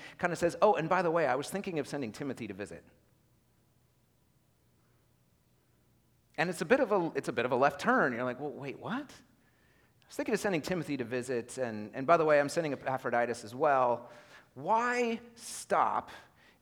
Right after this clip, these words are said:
in the midst of, of all of this glorious prose, which he's gonna pick back up on in just a few verses, why stop all of that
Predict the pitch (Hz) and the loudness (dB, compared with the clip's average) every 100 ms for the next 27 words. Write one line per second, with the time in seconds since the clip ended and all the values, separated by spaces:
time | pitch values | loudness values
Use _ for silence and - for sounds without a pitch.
0 | 160 160 156 151 151 185 - - 147 123 | -6 -2 -2 0 0 0 -2 0 0 0
1 | - 131 - 143 165 165 123 135 123 117 | -2 -2 0 0 2 0 -2 -4 -4 -6
2 | - - - - 139 139 135 151 180 175 | -12 -12 -14 -16 -14 -8 -2 2 2 2
3 | 143 - - 170 131 120 170 226 208 262 | 0 -2 0 4 4 0 -4 -6 -2 -2
4 | - 190 160 175 160 170 120 104 107 127 | 0 2 4 4 4 2 4 2 0 -4
5 | 139 135 127 - 156 113 135 143 - 87 | -6 -8 -10 -8 -8 -4 -4 -6 -10 -12
6 | 107 120 - 208 202 190 170 - - - | -14 -14 -10 -8 -8 -10 -12 -18 -20 -20
7 | _ _ - - 156 160 160 135 135 120 | _ _ -16 -6 -2 -2 0 -2 -2 -4
8 | 107 123 107 95 - | -2 0 0 -2 -8